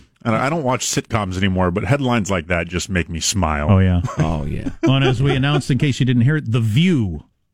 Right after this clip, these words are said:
Speaker 2: will be recording without a studio audience today.
Speaker 3: And I say record it without the hosts <laughs> and make it better.
Speaker 2: Keep the audience. Get rid of Whoopi.
Speaker 3: Oh, my God. Get rid of all of them.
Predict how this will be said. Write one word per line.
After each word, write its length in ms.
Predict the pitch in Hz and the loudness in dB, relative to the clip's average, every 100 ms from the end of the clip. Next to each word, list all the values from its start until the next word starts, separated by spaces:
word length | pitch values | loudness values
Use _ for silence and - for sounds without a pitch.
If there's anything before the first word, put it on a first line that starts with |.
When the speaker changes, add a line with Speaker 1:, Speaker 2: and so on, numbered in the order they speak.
| _ _ _ - | _ _ _ -4
Speaker 2:
will 160 | 110 113 | 0 2
be 140 | 117 | 2
recording 460 | 113 113 143 139 123 | 2 0 0 2 2
without 400 | 117 123 165 165 | 0 -2 -2 -2
a 20 | |
studio 520 | - 160 139 127 113 | 0 0 2 2 2
audience 440 | 107 95 85 73 - | 0 0 -2 -4 -4
today. 360 | 82 69 65 - - _ - | -4 -4 -10 -14 -20 _ -8
Speaker 3:
And 160 | 101 | -4
I 140 | 127 147 | -2 -2
say 320 | - 139 131 | -2 0 0
record 400 | 110 107 135 135 | 0 0 0 0
it 80 | 120 | -2
without 320 | 117 120 - | -2 -2 -2
the 80 | 101 | -2
hosts 600 | 107 143 117 - - 180 - | 0 0 0 -2 -2 -2 -4
<laughs> 80 | - | -2
and 180 | 117 123 | 2 2
make 160 | 123 | 0
it 140 | 113 98 | -2 0
better. 340 | 120 120 110 _ | 0 0 -2 _
Speaker 2:
Keep 180 | - 190 | 0 2
the 140 | 175 170 | 2 0
audience. 320 | 180 160 120 | 2 0 0
Get 100 | 160 | -2
rid 140 | 160 | 0
of 60 | 156 | 0
Whoopi. 400 | 170 - 107 - - | 0 0 -2 -4 -6
Speaker 3:
Oh, 140 | 170 | -2
my 200 | 117 87 | -2 -4
God. 480 | 76 104 98 92 87 | -6 -4 -2 -2 -2
Get 160 | 240 165 | -2 0
rid 160 | 180 | 0
of 60 | 151 | 0
all 220 | 147 139 | 0 -2
of 100 | 95 | -2
them. 240 | 95 80 | -4 -6